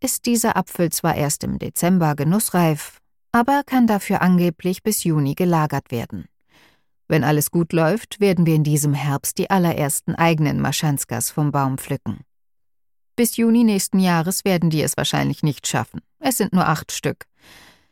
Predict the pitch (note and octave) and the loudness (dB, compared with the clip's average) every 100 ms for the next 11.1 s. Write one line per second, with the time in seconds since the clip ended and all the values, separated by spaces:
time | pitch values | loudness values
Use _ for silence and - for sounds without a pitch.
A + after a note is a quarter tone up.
0 | _ _ G#3 G#3+ - E3+ - C#3+ C3 B2+ | _ _ 0 0 0 0 0 -2 0 0
1 | C3+ D3+ D3 D3+ C3+ - D3+ D3 F#3+ F3+ | 0 0 0 0 -4 -4 -4 -2 0 2
2 | F3 - - E3 - D3+ C#3+ - D#3+ D#3+ | 0 -2 -4 -4 -2 0 0 0 0 4
3 | D#3+ C#3+ - - - - _ _ _ _ | 4 2 -4 -10 -12 -14 _ _ _ _
4 | _ _ - A3+ G#3 A#3+ A#3+ G3+ F3 E3+ | _ _ -2 2 2 2 2 2 2 0
5 | - G#3 C4 - F3 E3 D#3+ D#3 - - | 0 0 -2 -2 0 2 2 0 -2 -4
6 | - - D3+ C3 - F#3 F#3+ D#3 D3+ - | -4 -6 -4 -4 -2 0 2 0 -2 -2
7 | D3 C#3 - - - - A#3 A3+ A3 G#3+ | 0 0 -4 -12 -14 -6 -4 0 0 0
8 | A3+ - - G#3+ - G3+ G3+ G#3+ E3 C#3 | 0 -2 -2 -2 0 -2 0 0 -2 -4
9 | - - G3+ A3+ A3 G#3+ A#3 A#3+ - D3+ | -6 -4 -2 0 2 2 0 -4 -2 -2
10 | C#3 - - - A#3 - A#3 - - - | -2 -6 -10 -6 -6 0 -2 -2 -8 -12